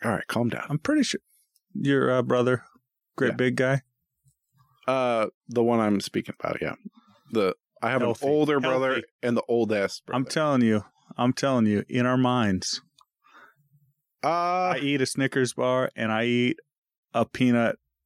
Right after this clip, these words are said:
Speaker 2: M and M, bag of peanut M and M's.
Speaker 1: And you're like
Speaker 2: Peanut M and M's, that's like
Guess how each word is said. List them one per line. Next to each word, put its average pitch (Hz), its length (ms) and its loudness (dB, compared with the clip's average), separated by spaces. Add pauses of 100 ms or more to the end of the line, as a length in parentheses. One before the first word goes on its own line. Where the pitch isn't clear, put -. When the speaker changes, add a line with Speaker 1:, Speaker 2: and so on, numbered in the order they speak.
(140)
Speaker 2:
M 117 220 2
and 113 100 4
M, 104 340 2 (340)
bag 110 280 0
of 110 80 -2
peanut 110 320 2
M 104 140 2
and 104 80 2
M's. 104 320 0 (140)
Speaker 1:
And 117 160 -2
you're 101 120 0
like 139 80 0
Speaker 2:
Peanut 147 240 0
M 147 160 0
and 147 80 0
M's, 143 260 -2
that's 139 220 -2
like 117 180 0